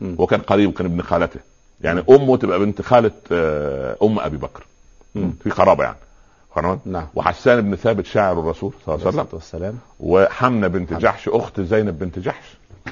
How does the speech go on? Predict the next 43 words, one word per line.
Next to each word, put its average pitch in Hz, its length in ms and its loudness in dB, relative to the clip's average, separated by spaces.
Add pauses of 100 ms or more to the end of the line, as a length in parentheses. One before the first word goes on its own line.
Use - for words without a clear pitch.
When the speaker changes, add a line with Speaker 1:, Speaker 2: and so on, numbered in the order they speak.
(400)
Speaker 1:
بنت 117 200 -2
عم 131 160 2
الرسول 123 240 -8
صلى 139 80 -16
الله 135 120 -12
Speaker 2:
بنت، 85 120 -8
Speaker 1:
عليه 87 80 -4
وسلم. 82 100 -6
Speaker 2:
بنت 85 100 -8
عمة 98 300 0
النبي 85 240 -4
صلى 78 120 -6
الله 76 120 -8
عليه 71 100 -6
وسلم. 101 100 -14
Speaker 1:
بنت 110 120 -14
عم. 85 40 -6
Speaker 2:
بنت 80 100 -8
صفية. - 400 -4
Speaker 1:
الله 120 180 -6
Speaker 2:
أمها - 200 0
Speaker 1:
أكبر. - 140 -4
Speaker 2:
صفية. 147 220 -6 (640)
Speaker 1:
نعم. 85 120 -14 (1120)
Speaker 2:
فتنة. 127 320 -8 (260)
أمال 85 120 -4 (220)
حادثة 92 460 -4 (100)
الإفك - 180 -12 (320)
هزت 104 400 -4
المدينة 90 480 -4
هزا. 85 320 -10 (960)
Speaker 1:
هم 123 160 4
يقفون 117 420 -2
على 95 260 0
باب 101 200 -4
المدينة 104 640 -2
وأمنا 131 1300 -2
عائشة 113 280 2
Speaker 2:
فقال 135 320 10
عبد 107 180 8
الله 117 220 6
بن 107 160 2
أبي: 107 340 4